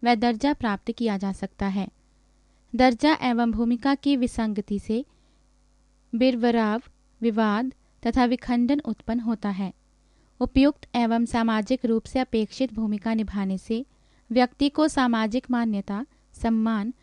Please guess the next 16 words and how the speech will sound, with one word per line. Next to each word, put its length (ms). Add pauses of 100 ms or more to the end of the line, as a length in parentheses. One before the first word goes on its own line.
(300)
व 80
पुरस्कार 600
मिलता 340
है, 240 (440)
जो 160
कि 140
भूमिका 440
प्रदर्शन 540
के 140
साथ 360
संगत 420
होते 240
हैं। 260 (720)
लिंटन 520
व 140
मीड 320